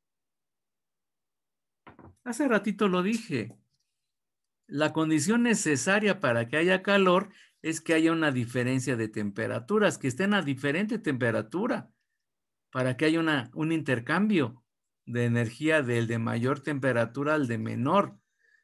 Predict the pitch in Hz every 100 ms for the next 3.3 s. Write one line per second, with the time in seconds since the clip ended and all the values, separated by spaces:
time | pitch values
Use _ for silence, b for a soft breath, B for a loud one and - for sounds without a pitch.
0 | _ - 151 139 175 190 190 147 127 147
1 | 160 175 185 180 190 190 190 233 240 170
2 | 139 156 156 151 135 123 113 160 170 170
3 | 160 151